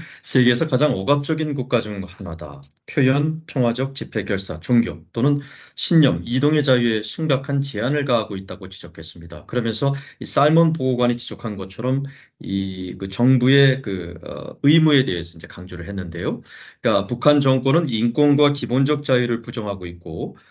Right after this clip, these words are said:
북한 지도자들이 불법적인 대량 살상 무기, 탄도 미사일 프로그램을 개발하는데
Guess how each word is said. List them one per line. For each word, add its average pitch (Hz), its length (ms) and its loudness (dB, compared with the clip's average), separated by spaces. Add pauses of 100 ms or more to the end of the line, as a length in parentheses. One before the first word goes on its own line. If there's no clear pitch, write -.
(140)
북한 120 300 0
지도자들이 120 880 -2
불법적인 139 760 0
대량 135 380 0
살상 120 360 -4
무기, 92 340 -10 (240)
탄도 135 520 -2
미사일 110 400 -2
프로그램을 98 480 -2
개발하는데 98 760 -4